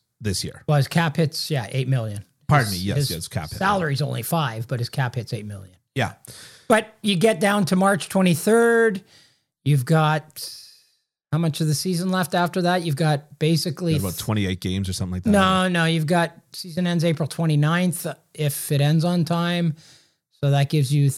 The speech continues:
Speaker 2: twenty-nine days plus, uh, another eight, so thirty-seven days.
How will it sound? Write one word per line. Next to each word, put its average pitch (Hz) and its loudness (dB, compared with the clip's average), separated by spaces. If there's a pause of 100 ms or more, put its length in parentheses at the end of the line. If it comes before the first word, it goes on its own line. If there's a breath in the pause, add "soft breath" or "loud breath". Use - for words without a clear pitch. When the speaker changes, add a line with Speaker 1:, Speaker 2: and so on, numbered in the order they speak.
Speaker 2:
twenty-nine 160 2
days 151 2
plus, - -4
uh, 139 0 (520 soft breath)
another 139 4
eight, 180 2
so - -4
thirty-seven 170 2
days. 131 -2